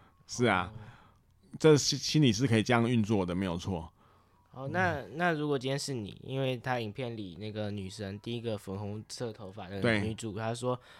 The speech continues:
Speaker 3: ：“哦，那个我现在没有钱，但是我想买，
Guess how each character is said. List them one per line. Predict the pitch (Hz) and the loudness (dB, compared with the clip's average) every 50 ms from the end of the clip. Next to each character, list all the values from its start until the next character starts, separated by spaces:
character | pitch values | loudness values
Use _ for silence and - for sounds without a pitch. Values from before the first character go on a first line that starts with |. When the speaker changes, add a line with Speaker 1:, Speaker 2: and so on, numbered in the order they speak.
| - - - | -20 -16 -8
Speaker 3:
：“哦， | - 151 156 160 160 _ _ - - - _ _ _ _ 127 117 117 | -4 -4 -2 -4 -4 _ _ -20 -20 -20 _ _ _ _ -20 -16 -10
那 | 127 135 131 | -10 -8 -6
个 | 123 123 120 117 117 113 107 92 | -4 -4 -2 -2 -2 -4 -6 -6
我 | 69 98 123 | -8 -8 -8
现 | 117 - 151 | -6 -4 -4
在 | 151 156 | -4 -2
没 | 143 143 | -2 -2
有 | 147 131 | -2 -4
钱， | 117 - - 131 110 | -4 -4 -6 -6 -4
但 | 110 123 139 | -4 -4 -2
是 | 143 143 | 0 0
我 | 135 | 0
想 | 131 - 113 113 | 0 -2 -2 -2
买， | 117 113 104 113 | -2 -2 -4 -4